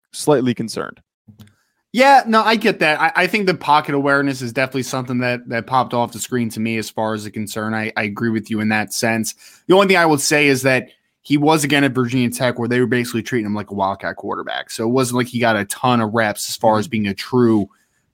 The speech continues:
Speaker 2: true, you know, drop back passer. So I'm excited to see him because one thing that we haven't talked about, Joe, which I think is important for this one, 'cause this is a close comparison for me.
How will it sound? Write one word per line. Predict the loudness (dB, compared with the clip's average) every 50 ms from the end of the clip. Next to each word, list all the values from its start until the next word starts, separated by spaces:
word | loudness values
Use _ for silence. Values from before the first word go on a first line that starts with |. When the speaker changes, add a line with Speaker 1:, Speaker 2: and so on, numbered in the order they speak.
| _ -20 -20 -20 -20 -14
Speaker 2:
true, | -10 -4 0 2 4 6 6 4 4 0 -4 _ _ _
you | -2 -2
know, | 0 0 -2 -4 -6 -10 _ _
drop | -2 0 0 0 0 0
back | -2 -2 -2 -4
passer. | -4 -2 0 0 0 -2 -4 -8
So | -6 -2 0 2 0 0 -2 -8 -20 -20 -20 -20 -16 -6 -2
I'm | 0 2 2 2
excited | 0 2 2 2 2 2 0
to | -2
see | -4 -4 -2 -2 -2
him | 0 0 -2 0
because | -2 -2 -2 0 0 0 -2 -2
one | -4 -4 -4 -2
thing | -2 -2 0
that | 0 0 0
we | -2 -2
haven't | 0 0 -2 -2 -2 -4
talked | -4 -2 -2 -2 -2 -4
about, | -6 -6 -6 -6 -6
Joe, | -6 -6 -4 -4
which | -4 -4 -4
I | -6 -4
think | -4 -4 -4
is | -4 -4 -4
important | -6 -8 -8 -8 -6 -6 -4 -4 -6 -6 -6
for | -6 -8 -8
this | -6 -6 -8 -8 -10 -8
one, | -6 -6 -6 -6 -8 -12 _ _ _ _
'cause | 2 2 4
this | 4 4 4
is | 4
a | 4 4 4
close | 4 4 4 4 4 2
comparison | 0 0 2 2 2 2 2 0 -4 -8
for | -6 -6 -6 -6
me. | -6 -6 -8 -12